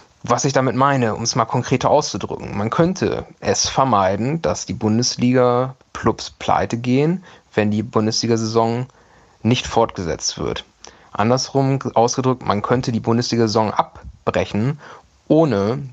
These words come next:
dass die Clubs pleite gehen würden, wenn die Politik allgemein verbindliche Entscheidungen herstellen würde,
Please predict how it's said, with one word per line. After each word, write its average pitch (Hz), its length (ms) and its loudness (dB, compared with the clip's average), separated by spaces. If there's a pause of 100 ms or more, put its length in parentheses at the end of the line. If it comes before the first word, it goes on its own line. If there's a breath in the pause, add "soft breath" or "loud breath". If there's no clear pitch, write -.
dass - 520 0 (200)
die 98 320 -2
Clubs - 320 0
pleite 85 360 -2
gehen 87 260 -6
würden, 107 380 -2 (320 loud breath)
wenn 123 160 2
die 139 60 2
Politik 147 600 -2
allgemein 110 480 2
verbindliche 113 760 0 (120)
Entscheidungen 113 800 -2 (260 loud breath)
herstellen 95 640 0
würde, 101 440 0